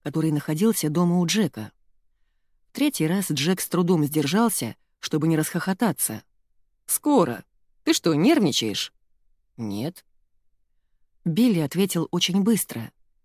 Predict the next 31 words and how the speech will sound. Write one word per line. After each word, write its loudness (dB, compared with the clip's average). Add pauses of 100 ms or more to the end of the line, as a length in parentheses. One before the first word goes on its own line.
(220)
Джек 0
видел, 2
что -4
тот -2
врет. 0 (600)
Он 0
специально 2
оделся 0
для 0
этой -2
встречи. -2 (640)
Джек 0
считал, -2
что -4
парень 0
выбрал 2
самые 2
лучшие 2
свои -2
вещи, 0 (480)
но 0
все 0
равно 6
его 2
кроссовки -2
Asics -2 (280)
и 2
обычные 0
темно-синие 2
спортивные -2
штаны 0